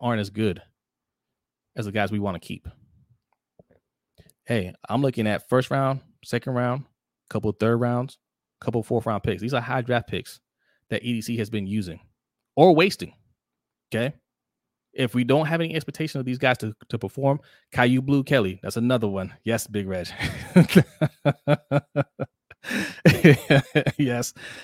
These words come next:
yes. Uh, Caillou Blue Kelly was another one. Uh, uh, Trenton Simpson was a third round pick just as last year. He had, you know, he, he did well on Sunday.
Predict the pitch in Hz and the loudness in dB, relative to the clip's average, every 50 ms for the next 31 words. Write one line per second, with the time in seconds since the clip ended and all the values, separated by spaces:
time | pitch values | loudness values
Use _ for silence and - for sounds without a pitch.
0 | - - - 127 117 107 104 - - - 120 117 117 113 107 107 104 - _ - | -12 0 4 4 4 4 2 -2 -4 -2 0 2 2 2 0 0 -2 -6 _ -18
1 | - - - - _ - - 123 131 143 143 143 143 143 147 143 151 147 143 143 | -20 -20 -20 -20 _ -4 0 2 4 6 6 6 4 2 2 4 4 4 4 4
2 | 139 135 139 131 120 104 95 95 82 78 - _ _ _ _ _ _ _ _ _ | 2 0 -2 -2 -2 -4 -4 -8 -10 -14 -18 _ _ _ _ _ _ _ _ _
3 | _ - - _ - _ - 123 113 107 101 98 - - - _ _ _ - 104 | _ -14 -14 _ -16 _ -6 -4 -4 -2 -4 -4 -6 -8 -12 _ _ _ -6 -4
4 | 101 98 - - - 143 143 185 - - 170 160 143 - 90 76 - - _ _ | -4 -6 -4 -2 -2 -2 -2 -2 0 0 0 0 0 -2 -8 -12 -12 -18 _ _
5 | _ _ _ _ _ _ _ _ _ _ _ _ _ - 247 226 196 190 175 - | _ _ _ _ _ _ _ _ _ _ _ _ _ 0 0 0 0 -2 -6 -2
6 | - 127 127 131 135 139 135 - - 160 165 - _ _ _ _ _ _ _ _ | 0 0 2 2 0 0 0 0 -2 -2 -2 -6 _ _ _ _ _ _ _ _
7 | _ _ _ _ _ _ _ _ _ _ _ _ - 123 - 135 123 135 131 131 | _ _ _ _ _ _ _ _ _ _ _ _ -8 -6 -6 -6 -2 -2 -2 -2
8 | - - 131 117 92 82 104 104 104 113 113 - 104 98 95 104 101 - 95 101 | -2 -2 -2 -4 -2 -4 -6 -4 -4 -4 -4 -4 -6 -6 -6 -6 -8 -8 -12 -10
9 | 95 - 104 107 101 117 113 113 113 - 113 110 107 - 127 117 104 - 78 | -6 -6 -6 -2 -2 0 0 0 0 -2 -2 -4 -4 -2 -2 -2 -2 -4 -8